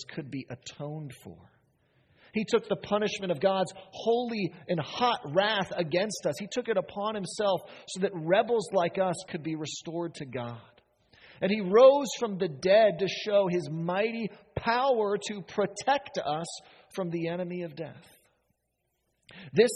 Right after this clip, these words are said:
is the mighty wonder that God has done through his Son, Jesus. We are told in our New Testament reading from Romans eight thirty-two that he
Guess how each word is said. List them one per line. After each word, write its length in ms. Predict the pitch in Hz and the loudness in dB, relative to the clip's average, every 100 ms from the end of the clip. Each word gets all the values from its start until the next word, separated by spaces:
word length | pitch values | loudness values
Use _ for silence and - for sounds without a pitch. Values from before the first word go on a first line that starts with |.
| - | -2
is 140 | 240 165 | -4 -2
the 80 | 202 | 0
mighty 360 | 196 196 190 | 0 0 0
wonder 680 | 175 170 190 175 151 127 104 - _ _ | -2 -2 -2 -2 -4 -6 -10 -18 _ _
that 120 | 139 | -8
God 200 | 156 156 | -4 -4
has 120 | 151 123 | -4 -6
done 240 | 151 143 131 | -6 -6 -8
through 160 | 143 | -12
his 220 | 131 123 | -10 -10
Son, 220 | - 131 120 | -8 -8 -8
Jesus. 420 | 104 120 92 87 - - _ _ _ _ _ _ _ _ _ _ - | -10 -12 -14 -18 -20 -20 _ _ _ _ _ _ _ _ _ _ -6
We 120 | 160 | -4
are 80 | 160 - | -2 -4
told 320 | 190 180 165 | -2 -2 0
in 100 | 160 | -2
our 220 | 160 160 - - | 0 -2 -4 -8
New 240 | 147 170 170 | -4 -2 -2
Testament 480 | 180 160 160 160 | -2 -4 -6 -8
reading 400 | 143 160 156 143 | -8 -8 -6 -8
from 200 | 131 147 | -10 -10
Romans 440 | 139 156 156 151 131 - | -6 -6 -6 -8 -10 -6
eight 300 | 160 160 - - - | -4 -6 -10 -20 -8
thirty-two 760 | 175 160 147 127 - 170 147 127 | -4 -4 -4 -10 -8 -6 -6 -6
that 140 | 123 | -10
he 640 | - - - 190 190 190 | -12 -18 -10 -8 -6 -6